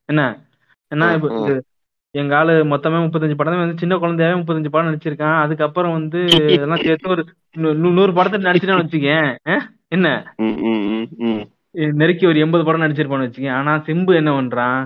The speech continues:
Speaker 1: ஆ, இந்த சைல்டு ஆர்டிஸ்டா சேர்த்து நடிச்சான் தெரியுமா அந்த படம், ஆ? கேமியோ அந்த படம். ஆ, அதுக்கப்புறம்
Speaker 2: ஆனா,
Speaker 1: ஹீரோவா நடிச்சு-,
Speaker 2: சிம்புவை
Speaker 1: ஆ?
Speaker 2: பத்தி நீங்க அதை அசால்ட்டா பேசுறீங்க. அஞ்சு வயசுலயே வந்து, அ, சவுண்டு, அ,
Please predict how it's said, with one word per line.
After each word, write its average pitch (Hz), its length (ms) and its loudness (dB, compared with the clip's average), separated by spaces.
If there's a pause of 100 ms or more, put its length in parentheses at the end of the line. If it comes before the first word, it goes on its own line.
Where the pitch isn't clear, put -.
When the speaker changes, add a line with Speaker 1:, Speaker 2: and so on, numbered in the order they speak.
(300)
Speaker 1:
ஆ, 160 60 -6
இந்த 175 140 -4
சைல்டு 147 320 2
ஆர்டிஸ்டா 151 560 2
சேர்த்து 151 420 2
நடிச்சான் 135 440 0
தெரியுமா 123 280 -2
அந்த 131 220 -2
படம், 123 400 -2 (240)
ஆ? 185 200 0 (240)
கேமியோ 175 480 2
அந்த 147 200 4
படம். 135 300 0 (1040)
ஆ, 190 120 0
அதுக்கப்புறம் 165 440 2
Speaker 2:
ஆனா, 170 40 4
Speaker 1:
ஹீரோவா 180 260 4
நடிச்சு-, 151 300 -6 (120)
Speaker 2:
சிம்புவை 160 260 6
Speaker 1:
ஆ? 156 40 6
Speaker 2:
பத்தி 147 440 2
நீங்க 120 260 -2
அதை 110 260 2
அசால்ட்டா 123 440 0
பேசுறீங்க. 117 600 -2 (360)
அஞ்சு 131 340 2
வயசுலயே 143 380 4
வந்து, 135 260 2 (460)
அ, 98 140 0
சவுண்டு, 135 600 0
அ, 110 260 -2